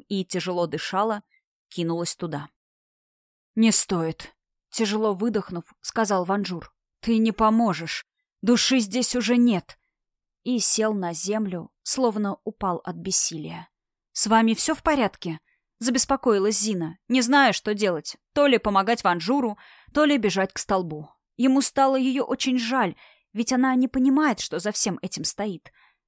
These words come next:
Хотя, может быть, именно она, девочка со странным свечением, должна помочь шаману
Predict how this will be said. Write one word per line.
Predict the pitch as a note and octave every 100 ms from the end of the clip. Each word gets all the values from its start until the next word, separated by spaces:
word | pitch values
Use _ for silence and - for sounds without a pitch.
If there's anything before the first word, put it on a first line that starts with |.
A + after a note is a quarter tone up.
| _ _
Хотя, | - B3 - B3+
может | A#3+ A#3+ A#3
быть, | A#3+ - -
именно | B3+ C4 B3+ B3+
она, | C4 A3+ D#3 - _ -
девочка | F#3 A#3+ A#3 - G3
со | F#3
странным | - - A#3 A3
свечением, | G3 F#3 G3 - C4 A3+ F3 E3+ - _ _
должна | F#3+ G#3 G3+ A#3
помочь | A3 F#3+ G#3 -
шаману | F3+ E3+ G3+ G#3+ E3+ -